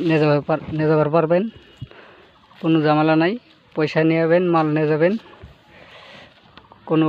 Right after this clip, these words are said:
অসুবিধা নাই। তো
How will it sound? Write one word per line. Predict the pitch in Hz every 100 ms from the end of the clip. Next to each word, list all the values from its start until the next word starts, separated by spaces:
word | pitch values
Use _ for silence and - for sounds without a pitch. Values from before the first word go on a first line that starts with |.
| 151
অসুবিধা | 170 151 147 143
নাই। | 143 196 - - - - - - - _ _ - - - - - - - - - - _ _ _ _ _ _ _ _ _ - - _ _
তো | _